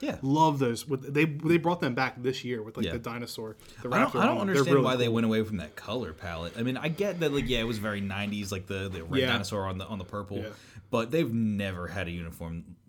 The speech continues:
Speaker 1: that looked that good. The current uniforms, they're, they're
Speaker 2: They're
Speaker 1: boring.
Speaker 2: fine.
Speaker 1: They're
Speaker 2: They're fine,
Speaker 1: boring.
Speaker 2: but they are
Speaker 1: They're
Speaker 2: boring.
Speaker 1: boring, man.
Speaker 2: Some of the, the, the gold one, the black and gold
Speaker 1: I don't
Speaker 2: ones are
Speaker 1: like those
Speaker 2: cool.
Speaker 1: either.
Speaker 2: No?
Speaker 1: No.
Speaker 2: I don't
Speaker 1: No.
Speaker 2: know, man. Ni-, Nike is weird with the uniforms. Like, they need to, like,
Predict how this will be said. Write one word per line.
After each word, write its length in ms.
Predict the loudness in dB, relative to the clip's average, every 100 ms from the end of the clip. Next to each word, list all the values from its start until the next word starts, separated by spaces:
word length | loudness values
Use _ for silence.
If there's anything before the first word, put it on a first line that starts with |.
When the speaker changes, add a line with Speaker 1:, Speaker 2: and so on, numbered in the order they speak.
| -12
Speaker 1:
that 180 | -10
looked 200 | -10 -14
that 180 | -12 -12
good. 180 | -12 -12
The 60 | -10
current 240 | -6 -4
uniforms, 400 | -4 -4 -4 -6
they're, 80 | -6 -10 -8
they're 120 | -2
Speaker 2:
They're 100 | 0
Speaker 1:
boring. 280 | 0 -2 -2
Speaker 2:
fine. 120 | -6 -10
Speaker 1:
They're 100 | -2
Speaker 2:
They're 120 | 0
fine, 80 | 4
Speaker 1:
boring. 180 | 4 4
Speaker 2:
but 100 | 4
they 100 | 2
are 60 | 2
Speaker 1:
They're 160 | 2
Speaker 2:
boring. 160 | 0 -4 -8 -8 -10
Speaker 1:
boring, 60 | -12
man. 260 | -12 -12 -14 _ _ _
Speaker 2:
Some 180 | 0 0
of 60 |
the, 60 | 0
the, 340 | 0 2 2
the 120 | 2 0
gold 320 | 2 2 2
one, 180 | -4 -6
the 80 |
black 220 | -4 -4 -2
and 100 | -4
gold 140 | -2
Speaker 1:
I 20 |
don't 140 | 0 0
Speaker 2:
ones 40 |
are 40 |
Speaker 1:
like 80 | -2
those 160 | -2 -4
Speaker 2:
cool. 100 | -4
Speaker 1:
either. 220 | -6 -8
Speaker 2:
No? 300 | -6 -2 -2 -4 -10
Speaker 1:
No. 300 | -8 -8 -8 -14 _ _ _ -20 -20 -20 -8
Speaker 2:
I 40 | 2
don't 180 | 4
Speaker 1:
No. 80 | 4
Speaker 2:
know, 60 | 4
man. 220 | 2 0
Ni-, 140 | 0 0
Nike 420 | 0 0 0 0
is 140 | 0 -2
weird 220 | 0 -2
with 100 | -4
the 60 | -8
uniforms. 560 | -8 -8 -12 -14 -16 -4
Like, 260 | -2 -2 -6 -20 -20 -10 0
they 120 | 4
need 160 | 4
to, 60 | 4
like, 200 | 4 2